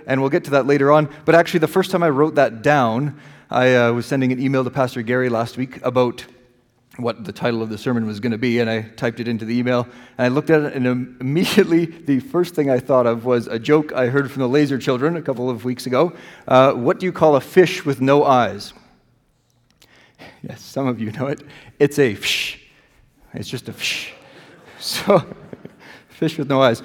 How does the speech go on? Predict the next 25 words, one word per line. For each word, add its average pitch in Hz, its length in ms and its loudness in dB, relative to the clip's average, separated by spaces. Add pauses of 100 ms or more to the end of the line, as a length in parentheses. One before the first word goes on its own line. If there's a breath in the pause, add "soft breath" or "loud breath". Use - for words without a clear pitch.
(140 loud breath)
So, 190 360 6 (160 loud breath)
that's 180 240 6
not 226 140 10
what 208 100 8
I'm 180 60 2
talking 170 220 6
about 160 160 6
this 151 140 -4
morning, 147 240 2
but 139 140 4
I 135 80 6
did 160 680 4
think 156 200 0
of 139 80 0
that 139 180 6
immediately 135 520 2
when 120 120 0
I 113 80 0
typed 127 260 -2
that 117 140 2
out. 113 180 -2 (720)
Um, 127 360 4 (220 loud breath)
some 202 280 6
of, - 200 0 (1400 loud breath)
<laughs> 226 120 -2